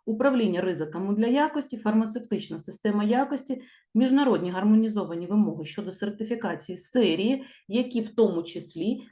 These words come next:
містять вимоги до оформлення сертифікату якості на партію лікарських засобів. І якщо ми говоримо про ветеринарний лікарський засіб, то в тому числі ми можемо в якості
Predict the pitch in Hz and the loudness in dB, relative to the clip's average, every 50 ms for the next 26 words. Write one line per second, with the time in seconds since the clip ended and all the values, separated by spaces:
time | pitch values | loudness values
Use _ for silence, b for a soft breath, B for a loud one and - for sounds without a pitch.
0 | B - 226 247 220 - - 190 190 156 151 175 180 196 247 247 339 302 240 285 | B 2 2 2 2 0 -4 -8 -8 -6 -6 -6 -4 -2 -4 -4 -4 -2 0 0
1 | 330 302 - - 254 277 262 240 214 190 190 - 220 214 - 220 220 220 233 226 | 0 0 -2 -2 -2 -2 0 0 0 -2 -4 -6 -10 -8 -6 -6 -6 -6 -6 -4
2 | 262 269 262 233 196 185 208 247 277 294 285 254 214 - - 175 160 160 180 208 | -4 -4 -4 -4 -4 -4 -2 -2 -2 -4 -4 -8 -8 -8 -10 -10 -8 -6 -4 -4
3 | 226 226 214 - - _ _ _ _ _ _ - 170 185 208 240 254 262 - 240 | -4 -4 -6 -8 -14 _ _ _ _ _ _ -6 -2 0 0 0 -2 -4 -4 -2
4 | 240 240 226 - - 180 196 - 226 214 214 - - 220 208 196 185 208 185 - | -2 -2 -2 -4 -4 -6 -6 -4 -4 -4 -4 -4 -6 -6 -6 -2 -2 -4 -4 -4
5 | - - - 143 147 143 _ - 185 196 196 190 - 190 170 170 165 175 175 180 | -8 -12 -14 -14 -16 -16 _ -10 -8 -8 -8 -8 -8 -8 -8 -6 -8 -8 -8 -8
6 | 170 147 156 160 151 156 - 190 185 190 202 - 277 269 294 311 339 339 359 339 | -8 -8 -8 -8 -8 -6 -6 -6 -6 -8 -6 -4 -4 -2 0 0 2 0 2 2
7 | 330 339 320 302 311 - 285 277 - - 269 240 254 254 247 - 226 214 B B | 2 2 0 0 -2 -4 -6 -8 -6 -6 -6 -4 -4 -4 -4 -4 -8 -10 B B
8 | B B _ 214 214 - - 262 285 285 269 233 214 - 208 208 - - 226 262 | B B _ -10 -8 -2 0 2 2 4 2 2 0 -2 -6 -6 -2 0 0 0
9 | 269 B B B B _ - 254 285 320 359 349 311 277 240 220 202 180 - - | 0 B B B B _ -2 0 2 2 2 4 4 4 4 4 2 0 -2 0
10 | 214 220 214 214 190 180 - - 180 165 | 2 2 2 2 -2 -6 -6 -8 -8 -8